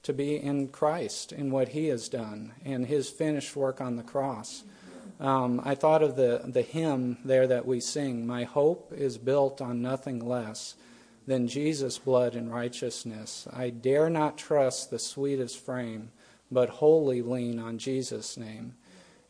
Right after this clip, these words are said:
And that's, that's the only thing that I can hold on to, and that's the only thing any of us can hold on to. Even those who have had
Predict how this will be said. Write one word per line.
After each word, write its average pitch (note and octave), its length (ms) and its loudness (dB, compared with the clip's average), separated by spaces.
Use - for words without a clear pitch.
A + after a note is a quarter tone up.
And C3 500 0
that's, C#3+ 680 0
that's C#3+ 360 2
the C#3 160 2
only D#3 380 2
thing C#3+ 280 -2
that C3+ 140 0
I B2+ 100 0
can D#3+ 360 -6
hold B2 240 -4
on A2+ 260 -8
to, B2+ 240 -4
and B2+ 120 -4
that's C3+ 220 -6
the C#3 80 -4
only C#3 160 -2
thing C3+ 240 -4
any F#3 280 0
of C3 140 2
us G#2 220 -2
can A#2 200 -8
hold A2 280 -4
on G#2+ 180 -6
to. A#2 220 -4
Even G3+ 360 2
those E3 380 6
who D3+ 160 -2
have E3+ 380 -4
had A#2+ 440 -2